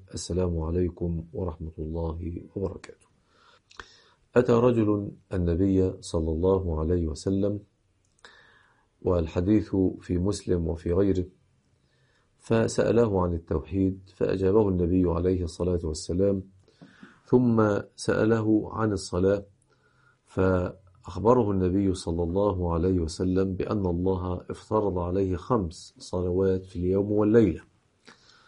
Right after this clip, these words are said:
فقال رجل: "هل علي غيرها؟" قال: "لا، إلا أن تتطوع." فدل ذلك على أن الصلاة فيها الفرائض وفيها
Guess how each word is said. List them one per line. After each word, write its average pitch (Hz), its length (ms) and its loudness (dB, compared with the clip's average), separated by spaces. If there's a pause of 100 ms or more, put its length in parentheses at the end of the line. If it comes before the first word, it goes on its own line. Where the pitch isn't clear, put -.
(300)
فقال - 380 2
رجل: 127 400 4
"هل 123 260 2
علي 98 840 2
غيرها؟" 95 680 -2 (120)
قال: 104 220 2
"لا، 95 380 2 (120)
إلا 95 580 -2 (100)
أن 123 320 -4 (160)
تتطوع." - 580 -4 (1400)
فدل 107 320 4
ذلك 147 440 6
على 127 260 2
أن 123 360 0 (360)
الصلاة 107 600 0 (500)
فيها 104 500 0
الفرائض 95 680 0 (340)
وفيها 95 720 -2